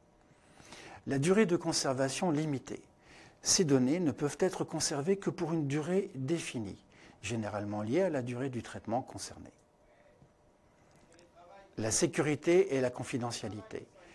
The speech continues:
L'entreprise qui détient des données personnelles doit en garantir la sécurité et la confidentialité.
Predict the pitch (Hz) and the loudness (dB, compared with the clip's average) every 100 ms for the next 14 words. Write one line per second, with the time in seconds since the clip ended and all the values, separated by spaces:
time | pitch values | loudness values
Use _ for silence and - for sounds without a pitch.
0 | - - - 151 175 190 165 214 208 - | -20 -20 0 2 2 2 0 0 0 0
1 | 147 143 143 170 131 117 151 202 202 - | 0 0 0 0 2 2 2 2 -2 -4
2 | - 113 120 170 131 117 107 101 95 107 | -4 -2 -2 -2 -4 -4 -4 -4 -4 -6
3 | - 101 101 117 - 107 110 139 113 98 | -6 -6 -4 -4 -6 -6 -2 2 2 0
4 | 101 - 92 90 - 87 90 214 | -6 -8 -8 -8 -8 -8 -8 -8